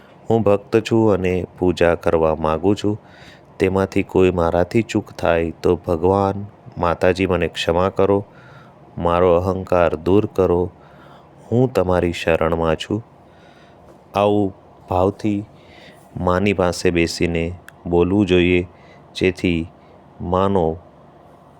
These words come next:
એ સત્યભાવ આપણી સાથે રહે અને માની કૃપા આપણા પર બની રહે. તો મિત્રો, આપ સર્વોને ચૈત્રી નવરાત્રિની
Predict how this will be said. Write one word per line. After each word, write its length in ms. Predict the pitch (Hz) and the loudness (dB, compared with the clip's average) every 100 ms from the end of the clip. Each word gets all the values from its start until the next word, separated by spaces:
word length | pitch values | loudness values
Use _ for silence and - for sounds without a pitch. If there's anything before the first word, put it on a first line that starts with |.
| - | -4
એ 320 | 95 92 90 - - - - | 0 2 2 -2 -8 -20 -10
સત્યભાવ 760 | - 101 - 104 98 92 85 | -6 -4 0 2 2 2 2
આપણી 220 | 78 87 | 2 0
સાથે 480 | 85 - 80 - 98 | -2 -2 -2 0 0
રહે 360 | 92 90 92 98 - - - | 2 0 -2 -4 -14 -10 -4
અને 200 | 98 101 | 0 0
માની 300 | 87 85 80 | 0 -2 -2
કૃપા 360 | - 85 - | -2 -2 0
આપણા 340 | 82 76 82 76 | 0 0 -2 -4
પર 300 | - 85 104 - - - - - | -4 -6 -8 -18 -20 -20 -20 -8
બની 300 | 85 85 82 | -2 0 -2
રહે. 240 | 76 82 85 - - - - - - - | -6 -8 -10 -20 -20 -20 -20 -20 -8 -2
તો 100 | 98 | 0
મિત્રો, 500 | 101 - 110 113 113 - - - - - - - - - - - | 0 0 2 0 -4 -18 -20 -20 -20 -20 -20 -20 -20 -20 -20 -4
આપ 220 | 87 85 | 0 0
સર્વોને 640 | - 98 104 117 98 82 90 - - - | 0 2 2 2 2 -2 -6 -18 -14 -4
ચૈત્રી 380 | 90 - 98 | -4 -2 -2
નવરાત્રિની 800 | 92 90 87 87 95 87 85 82 | 2 2 2 0 -4 -6 -8 -8